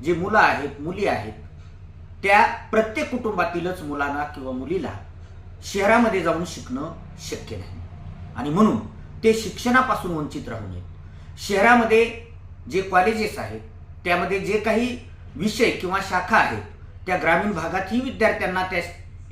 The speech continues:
मिळवता याव्यात किंवा शिकता याव्यात याच्यासाठी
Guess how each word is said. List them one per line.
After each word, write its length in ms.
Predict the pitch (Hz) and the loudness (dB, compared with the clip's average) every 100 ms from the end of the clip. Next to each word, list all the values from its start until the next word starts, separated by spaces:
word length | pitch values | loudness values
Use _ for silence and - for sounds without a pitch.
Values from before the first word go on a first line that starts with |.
| - 127 | -12 -6
मिळवता 460 | 151 160 160 156 | 0 2 2 2
याव्यात 240 | 135 127 131 | 2 0 -2
किंवा 180 | 151 165 - | -6 -6 -4
शिकता 300 | 196 - 214 | -8 0 2
याव्यात 680 | 156 120 120 - - - 143 | 4 2 -4 -10 -16 -6 2
याच्यासाठी 680 | 190 190 233 220 - 110 | 4 4 2 0 -4 -8